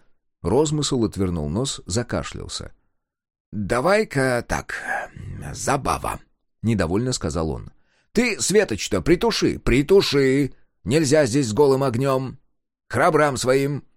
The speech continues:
вели, чтобы кудесников развязали, и пойдем потолкуем!» Взглянул на боярышню и предостерегающе вскинул ладошку.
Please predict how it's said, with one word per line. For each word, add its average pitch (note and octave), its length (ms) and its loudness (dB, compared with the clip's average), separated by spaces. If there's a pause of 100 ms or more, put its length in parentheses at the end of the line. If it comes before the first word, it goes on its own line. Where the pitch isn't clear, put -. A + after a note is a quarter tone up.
вели, D#3 540 0 (240)
чтобы C#3+ 280 0
кудесников D3 760 0
развязали, C#3+ 600 2
и D#3 60 2
пойдем D#3+ 420 4
потолкуем!» B2+ 800 2 (280)
Взглянул A#2 580 0
на D2+ 120 -4
боярышню D3 680 -2
и A#2 40 -2
предостерегающе G2+ 1000 -2
вскинул G#2 500 -2
ладошку. G2 640 -4